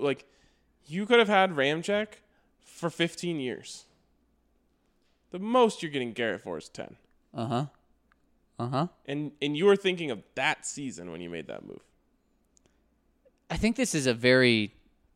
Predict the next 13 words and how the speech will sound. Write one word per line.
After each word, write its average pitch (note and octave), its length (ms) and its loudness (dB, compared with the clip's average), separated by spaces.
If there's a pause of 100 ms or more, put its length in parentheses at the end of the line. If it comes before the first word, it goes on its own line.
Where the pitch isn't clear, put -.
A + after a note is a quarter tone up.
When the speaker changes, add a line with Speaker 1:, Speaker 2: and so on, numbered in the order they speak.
Speaker 2:
against B2 500 0
the B2 60 -2
grain A2+ 340 2
take. A#2 380 2 (1040)
I C#3+ 200 4
don't B2+ 240 2
see B2 340 2
the, G#2+ 420 2 (160)
you B2 180 -2
know, A2 100 -2
incredibly A2 600 0
physically A2 680 -2 (140)
talented G#2 600 -6